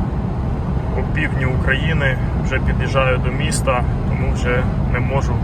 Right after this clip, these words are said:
знімати. Друзі, і на завершення моєї поїздки ось Чорне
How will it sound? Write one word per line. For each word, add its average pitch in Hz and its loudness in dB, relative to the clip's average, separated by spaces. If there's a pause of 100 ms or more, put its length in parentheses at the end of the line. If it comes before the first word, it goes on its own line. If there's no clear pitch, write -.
(200)
знімати. 123 0 (1500)
Друзі, 123 -10 (240)
і 135 -16
на 127 -12
завершення 120 -10 (200)
моєї 117 -12
поїздки 127 -14 (920)
ось 120 -16
Чорне 127 -10